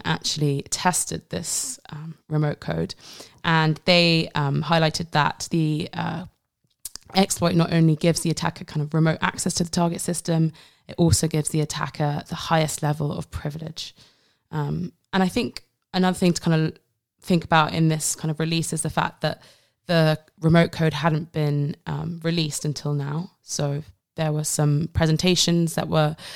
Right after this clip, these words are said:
released, but the actual, um, P O C hadn't been. And I think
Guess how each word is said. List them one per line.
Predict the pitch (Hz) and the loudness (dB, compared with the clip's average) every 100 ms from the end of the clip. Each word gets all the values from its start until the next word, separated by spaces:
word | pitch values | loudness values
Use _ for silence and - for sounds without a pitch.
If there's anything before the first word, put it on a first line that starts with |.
| - - | -18 -4
released, | 170 165 170 - - | 0 0 0 -2 -2
but | 156 - | -4 -2
the | 165 | 0
actual, | 170 - - 156 147 147 - | 0 -2 -2 -2 -2 -4 -6
um, | 147 147 147 | -6 -6 -10
P | - 190 | -6 -2
O | 156 | -2
C | 147 - 156 147 156 _ _ _ _ | -2 -2 -2 -6 -10 _ _ _ _
hadn't | 165 160 165 | -4 -4 -6
been. | 170 185 180 - | -10 -8 -10 -4
And | 170 165 160 - - | 0 0 -2 -6 -6
I | 170 | 0
think | 220 165 - | 0 -2 -6